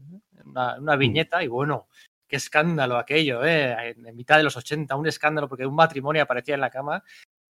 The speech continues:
Speaker 1: Y aquí, bueno, <laughs> si el, lo de Red Richards y Sue Richards era un escándalo,
Speaker 2: <laughs>
Speaker 1: no te quiero ni contar lo que supuso, bueno, la, esta escena de Punisher en el, en el segundo número, ¿no? Se tocaban temas muy, bueno, muy
Speaker 2: Sí.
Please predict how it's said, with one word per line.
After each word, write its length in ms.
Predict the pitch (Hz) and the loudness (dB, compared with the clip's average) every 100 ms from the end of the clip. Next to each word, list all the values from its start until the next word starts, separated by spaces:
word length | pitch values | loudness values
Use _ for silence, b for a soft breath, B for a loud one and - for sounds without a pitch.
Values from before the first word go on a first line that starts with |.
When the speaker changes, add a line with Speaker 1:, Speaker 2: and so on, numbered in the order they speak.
| _ _ | _ _
Speaker 1:
Y 100 | 120 | -8
aquí, 1080 | 110 135 170 190 233 202 180 160 143 131 123 | -4 2 4 6 6 6 4 4 2 0 0
bueno, 380 | 131 175 175 147 | 6 8 8 6
<laughs> 40 | |
si 140 | - 156 | 2 2
el, 340 | 127 123 127 | 2 0 -2
lo 120 | 131 | -2
de 160 | 123 123 | -2 0
Red 160 | 165 | 0
Richards 340 | 160 190 165 151 | 2 4 4 2
y 60 | |
Sue 140 | 143 160 | 0 2
Richards 260 | 185 147 | 2 2
era 100 | 151 | 2
un 60 | 156 | 2
escándalo, 680 | 160 - 151 160 170 208 - b b | 2 0 0 0 -2 -2 -10 b b
Speaker 2:
<laughs> 400 | - - - - | 0 0 -12 -10
Speaker 1:
no 280 | 131 127 147 | -4 0 2
te 100 | 165 | 4
quiero 220 | 165 175 | 6 4
ni 80 | 170 | 4
contar 480 | 160 156 151 170 196 | 2 2 6 6 6
lo 120 | 185 | 4
que 120 | 139 | 0
supuso, 480 | 143 127 147 151 180 | -4 -6 -4 0 0
bueno, 340 | 143 170 127 110 | 2 2 0 -2
la, 120 | 117 | -8
esta 340 | - - 151 | -8 -4 -2
escena 320 | 139 156 151 | 2 4 6
de 140 | 131 127 | 4 2
Punisher 680 | 147 147 143 - 139 131 _ b _ _ _ _ _ - | 2 2 0 0 0 0 _ b _ _ _ _ _ -4
en 140 | 135 | -2
el, 240 | 123 120 117 | 0 -2 -4
en 100 | 127 | -6
el 100 | 120 | -4
segundo 360 | 113 147 151 | -2 0 0
número, 300 | 123 156 117 | 0 0 0
¿no? 100 | 123 | -2
Se 120 | 151 127 | -6 -4
tocaban 480 | 123 135 143 151 | -2 4 4 4
temas 360 | 139 143 160 156 | 2 2 2 0
muy, 640 | 131 147 151 127 113 98 98 | -4 -2 -2 -2 -6 -12 -16
bueno, 280 | 113 180 | -8 -8
muy 560 | 113 120 135 131 123 123 | -8 -6 -4 -4 -4 8
Speaker 2:
Sí. 640 | 131 107 113 139 120 98 | 10 10 10 10 8 4